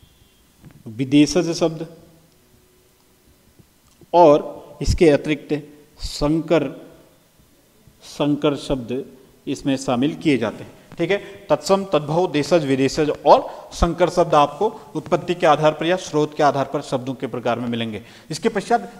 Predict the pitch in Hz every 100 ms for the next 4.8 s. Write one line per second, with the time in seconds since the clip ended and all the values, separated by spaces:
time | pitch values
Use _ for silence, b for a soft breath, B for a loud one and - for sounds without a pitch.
0 | 131 131 170 165 185 175 247 240 208 214
1 | 220 202 208 196 196 160 180 175 180 160
2 | 160 160 170 190 B - 143 135 170 196
3 | 208 175 147 151 196 202 180 175 175 165
4 | 160 143 151 147 135 131 135 139